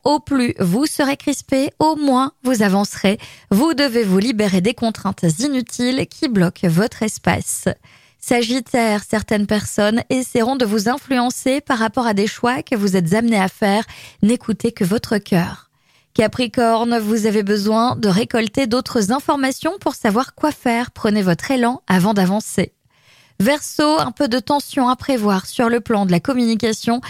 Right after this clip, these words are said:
mais cette influence aura le mérite d'éclaircir la situation.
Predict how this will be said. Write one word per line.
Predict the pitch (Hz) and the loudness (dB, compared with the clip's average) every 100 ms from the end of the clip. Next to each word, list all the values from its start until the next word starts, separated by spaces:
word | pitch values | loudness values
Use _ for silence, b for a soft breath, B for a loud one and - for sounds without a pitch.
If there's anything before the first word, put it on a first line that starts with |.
| B B - | B B 0
mais | 262 | 0
cette | 330 320 | 0 0
influence | 392 - 370 349 311 349 - - | -2 0 0 2 0 -4 -6 0
aura | 302 262 320 | 0 2 2
le | 302 | 2
mérite | 240 240 349 - | 2 2 0 -2
d'éclaircir | 220 185 285 - 247 - - 269 294 - | -2 0 -2 -2 -4 -4 -2 -2 -2 0
la | 202 220 | 2 2
situation. | - - 220 - 190 - - | -2 -4 -2 0 0 0 -2